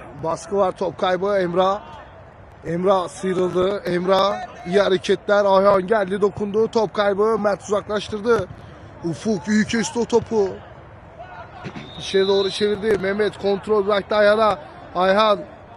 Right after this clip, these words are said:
Ayhan soluna çekti. Şut şansı. Ayhan vuruyor. Emre'den seken top. Mehmet içeri doğru çevirmek istedi ama ısrar geçiyor. Sefa eliyle hızlıca oynadı. Enes'te. Enes.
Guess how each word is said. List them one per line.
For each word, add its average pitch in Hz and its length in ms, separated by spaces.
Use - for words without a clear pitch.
Ayhan 190 500
soluna 214 400
çekti. - 400
Şut 240 240
şansı. 233 300
Ayhan 226 420
vuruyor. 226 220
Emre'den 214 360
seken 233 300
top. 226 240
Mehmet 214 420
içeri 165 280
doğru 180 120
çevirmek 190 340
istedi 196 260
ama 185 300
ısrar 190 280
geçiyor. 208 480
Sefa 185 540
eliyle 202 280
hızlıca 185 340
oynadı. 196 440
Enes'te. 190 420
Enes. 190 580